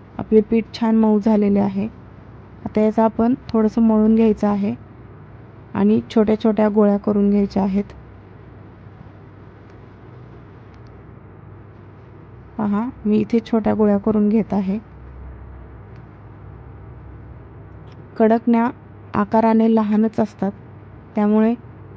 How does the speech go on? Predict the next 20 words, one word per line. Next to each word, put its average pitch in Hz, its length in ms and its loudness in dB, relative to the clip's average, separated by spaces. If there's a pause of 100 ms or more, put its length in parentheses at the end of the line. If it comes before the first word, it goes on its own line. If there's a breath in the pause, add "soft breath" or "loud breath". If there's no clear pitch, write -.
(200)
छोट्या 220 260 2
छोट्याशा 226 380 0
गोळ्या 214 260 2
करून 208 340 2
घ्यायच्या 202 360 2
आहेत. 196 220 -2 (3500)
पहा, 208 240 0
आपण 214 220 0
इथे 208 220 0
गोळ्या 208 260 2
करून 208 300 0
घेतलेल्या 202 420 0
आहेत. 196 220 -4 (3250)
आता 208 200 0
मी 233 120 6 (100)
तुम्हाला 233 440 2 (480)
एक 214 240 2
ते 233 60 6
दोन 226 260 4
कडकण्या 214 440 0